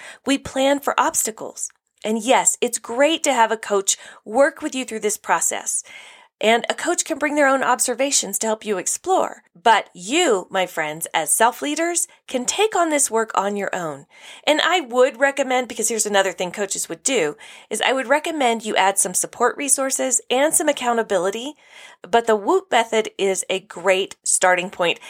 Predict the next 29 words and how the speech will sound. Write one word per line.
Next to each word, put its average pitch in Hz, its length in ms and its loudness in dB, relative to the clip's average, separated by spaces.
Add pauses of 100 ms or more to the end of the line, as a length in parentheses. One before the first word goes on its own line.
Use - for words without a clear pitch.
(120)
And 214 160 0
you 294 100 2
may 320 140 4
catch 226 380 -2
me 247 160 -2
out 185 240 2
here. 196 340 0 (400)
I 339 380 2 (140)
have 214 200 -4
lived 196 220 0
in 202 100 -4
Colorado 180 600 2
for, 160 460 -2 (440)
um, 165 480 -8 (640)
just - 240 -2
over 427 200 4
thirty-two 254 540 -2
years, 175 520 0
and 208 180 -2
I - 100 2
really 285 360 -2
feel 240 180 0
like 208 140 2
it's 170 160 -6
home, 190 340 -2 (320)
but 220 360 2
my 214 180 2
formative 269 640 -2
years 330 400 2